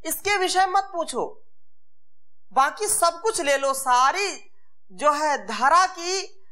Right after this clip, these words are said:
जितनी सुख संपदा संपत्ति भोग ऐश्वर्य है वो सब मेरे से ले लो,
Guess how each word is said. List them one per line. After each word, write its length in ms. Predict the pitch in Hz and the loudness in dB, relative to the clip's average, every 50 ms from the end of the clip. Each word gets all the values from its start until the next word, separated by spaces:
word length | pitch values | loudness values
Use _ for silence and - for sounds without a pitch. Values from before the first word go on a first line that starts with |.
| - - | -14 -14
जितनी 580 | 185 175 - 311 349 - 415 415 403 453 453 403 | -12 -8 -4 -4 -4 -2 0 2 2 4 4 2
सुख 360 | - - - 359 370 - - | 2 -2 -2 -2 -4 -2 -4
संपदा 760 | 330 285 - - 285 277 277 269 262 285 294 294 302 294 294 | -4 -4 -2 0 0 0 0 0 0 0 2 4 6 4 4
संपत्ति 720 | 277 - 277 269 262 262 - 269 262 - - 302 302 294 277 | 4 0 -4 -6 -6 -4 -2 -2 -2 -2 -4 -10 -8 -8 -8
भोग 440 | 214 185 196 220 269 294 311 302 277 | -8 -4 0 4 6 6 6 6 4
ऐश्वर्य 680 | 247 233 240 247 247 240 - - 302 294 277 254 220 208 | 2 2 2 0 0 -2 -2 0 0 2 2 0 0 2
है 420 | 269 302 277 190 131 - - - - - - - - | 2 2 2 2 -2 -4 -10 -16 -16 -16 -12 -8 -4
वो 80 | 320 | -4
सब 220 | 311 - 320 311 294 | -2 0 2 2 2
मेरे 240 | 262 240 233 214 214 | 2 2 2 2 0
से 120 | - 196 | -2 -2
ले 120 | 165 160 | -2 -4
लो, 200 | 143 135 123 - | -4 -4 -6 -8